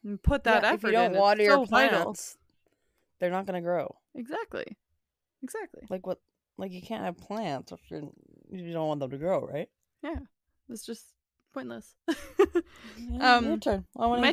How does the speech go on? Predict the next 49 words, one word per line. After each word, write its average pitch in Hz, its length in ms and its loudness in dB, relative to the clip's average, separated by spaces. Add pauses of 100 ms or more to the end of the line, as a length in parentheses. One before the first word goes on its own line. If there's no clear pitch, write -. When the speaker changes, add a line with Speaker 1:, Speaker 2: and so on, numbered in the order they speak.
Speaker 2:
I 220 100 10
Speaker 1:
turn? - 0 -
Speaker 2:
like 262 200 6
your 247 120 2
hot 165 180 4
takes. 147 340 -6 (140)
Yeah. 202 280 -2
Speaker 1:
Do 277 60 -4
you? 494 160 4 (540)
I 269 80 -2
know, 392 100 2
I 269 120 6
feel 277 140 -4
like 285 120 -2
we 294 100 -4
skip - 320 -10
your, 226 200 -2
or 254 80 0
not 240 160 -4
skip, - 280 -6
but, 196 80 -6
like, 202 160 -2
go 226 160 -4
really 220 240 -6
fast 226 280 -10
through 190 140 -10
yours, 185 220 -12
and 190 100 -12
I, 190 160 -12
I 208 100 -10
like 208 220 -10
to 214 80 -16
talk - 240 -18
about - 220 -14
them. - 220 -14 (580)
Prenup 349 460 2
or 240 520 2 (100)
no 214 240 -2
prenup? 190 460 -6 (880)
Opinions 285 500 -4
differ 196 560 -4
on 220 200 -6
whether 226 320 -2
they 226 240 -2
signify 202 800 -4
a 196 100 -4
lack 214 400 2
of 247 180 -6
trust 233 480 0